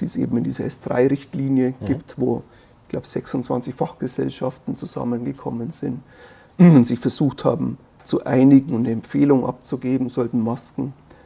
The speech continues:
Speaker 1: in, äh, Schulen getragen
Speaker 2: Mhm.
Speaker 1: werden. Und es ist für mich eher ein Beispiel, wie es nicht sein sollte.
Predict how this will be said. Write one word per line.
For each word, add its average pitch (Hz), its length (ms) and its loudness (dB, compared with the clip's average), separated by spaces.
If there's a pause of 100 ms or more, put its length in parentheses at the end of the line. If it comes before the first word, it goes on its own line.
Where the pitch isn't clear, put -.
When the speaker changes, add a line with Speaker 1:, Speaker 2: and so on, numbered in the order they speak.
(120)
Speaker 1:
in, 120 300 -2
äh, 110 160 -2
Schulen 139 360 2
getragen 127 480 0
Speaker 2:
Mhm. 110 40 -2
Speaker 1:
werden. 113 380 -2 (580)
Und - 120 -4
es - 120 0
ist 143 140 0
für 139 120 4
mich 151 320 4 (140)
eher 175 260 4
ein 120 200 4
Beispiel, 143 680 0 (840)
wie 131 500 2
es 156 140 0
nicht 180 180 0
sein - 280 -6
sollte. - 480 -8